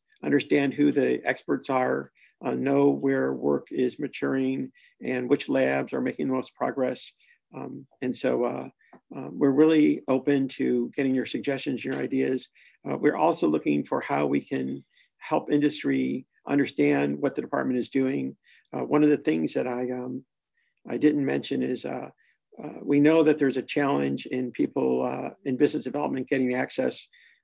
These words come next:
uh, to things like the, uh, uh, combatant command, uh, integrated priority list, uh, challenges. And so,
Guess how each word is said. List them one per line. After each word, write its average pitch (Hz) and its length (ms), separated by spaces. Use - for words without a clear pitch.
uh, 127 120
to 123 140
things 143 300
like 123 300
the, 120 220
uh, 65 240
uh, 127 360
combatant 147 360
command, 135 520
uh, 131 240
integrated 135 400
priority 131 360
list, - 380
uh, 123 220
challenges. 127 640
And - 120
so, 131 360